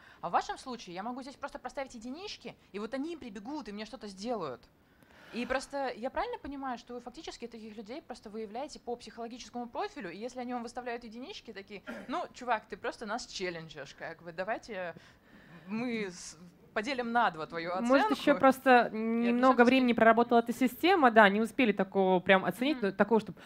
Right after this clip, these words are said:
Speaker 2: прям единички. Динамика, она
Speaker 1: Я
Speaker 2: колеблется,
Speaker 1: утрирую,
Speaker 2: но
Speaker 1: конечно, для
Speaker 2: не
Speaker 1: примера, но
Speaker 2: остро. <laughs> А, такого, чтоб, э, у человек-, у чувака там все единички, а на самом деле у него,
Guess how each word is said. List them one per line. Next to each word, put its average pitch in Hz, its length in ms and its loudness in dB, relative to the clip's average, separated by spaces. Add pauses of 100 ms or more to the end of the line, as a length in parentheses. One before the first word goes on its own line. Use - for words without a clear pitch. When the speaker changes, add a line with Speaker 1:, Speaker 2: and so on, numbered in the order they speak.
(300)
Speaker 2:
прям 214 160 10
единички. 220 880 4 (120)
Динамика, 262 580 6
она 262 100 6
Speaker 1:
Я 262 60 2
Speaker 2:
колеблется, 294 500 8
Speaker 1:
утрирую, 226 180 10
Speaker 2:
но 269 120 10
Speaker 1:
конечно, 262 300 8
для 240 120 4
Speaker 2:
не 233 100 4
Speaker 1:
примера, 226 220 0
но 208 40 10
Speaker 2:
остро. 156 400 6
<laughs> - 640 0
А, 185 260 12
такого, 262 360 8
чтоб, 233 200 0 (120)
э, 190 380 8
у 202 80 0
человек-, 233 400 10
у 208 100 -2
чувака 233 340 4
там 202 260 0 (100)
все - 260 -2
единички, 240 540 2
а 190 60 6
на 190 80 4
самом 220 280 4
деле 226 200 8
у 220 40 4
него, 220 180 10